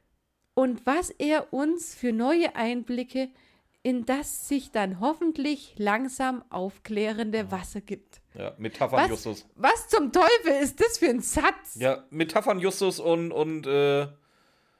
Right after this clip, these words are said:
Speaker 1: Vervollständigungsbob oder was?
Speaker 2: Nee, warte mal, wie hatte ich's, ähm, im Kopf? Metaphern, Justus und, äh, Allegorien, Bob.
Speaker 1: Äh, wa-, wa-, äh,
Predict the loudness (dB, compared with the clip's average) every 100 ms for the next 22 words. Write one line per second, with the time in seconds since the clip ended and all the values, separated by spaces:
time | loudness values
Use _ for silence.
0 | _ _ -10 -10 -4 -2 2 0 0 -4
1 | -2 -2 -4 -2 -2 0 -2 0 -2 -4
2 | -8 -6 -6 -6 -4 -2 -2 -6 -8 -8
3 | -8 -8 -10 -10 -8 -8 -10 -8 -8 -8
4 | -10 -8 -8 -6 -6 -6 -8 -4 -2 -2
5 | -4 -6 -2 0 0 -2 -6 -6 -4 -4
6 | -4 -2 -2 -4 -6 _ _ -2 0 0
7 | 0 -2 -4 -2 -2